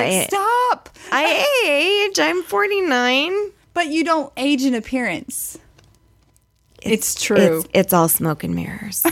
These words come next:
Speaker 2: <laughs>
Speaker 1: It's smoke and mirrors.
Speaker 2: No way. I don't buy it. It's, it's, um,
Speaker 1: Now, part
Speaker 2: good
Speaker 1: of
Speaker 2: genes.
Speaker 1: part
Speaker 2: Isn't
Speaker 1: of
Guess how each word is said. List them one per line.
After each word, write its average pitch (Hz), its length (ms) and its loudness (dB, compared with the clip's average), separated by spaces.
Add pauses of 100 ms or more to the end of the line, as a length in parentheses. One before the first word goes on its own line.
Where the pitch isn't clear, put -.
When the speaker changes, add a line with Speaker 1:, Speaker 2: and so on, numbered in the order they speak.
(120)
Speaker 2:
<laughs> 330 200 0 (920)
Speaker 1:
It's 185 200 -2
smoke 180 580 -2
and 185 100 0
mirrors. - 460 -6 (500)
Speaker 2:
No 262 380 4
way. 190 640 0 (220)
I 311 180 2
don't 262 240 2
buy 202 220 0
it. 190 220 -2
It's, - 380 -4
it's, - 460 -4 (460)
um, 214 260 -2
Speaker 1:
Now, 214 240 2
part 240 240 0
Speaker 2:
good 240 120 2
Speaker 1:
of - 60 -8
Speaker 2:
genes. 247 540 -2
Speaker 1:
part 208 220 2
Speaker 2:
Isn't 247 100 2
Speaker 1:
of 202 60 2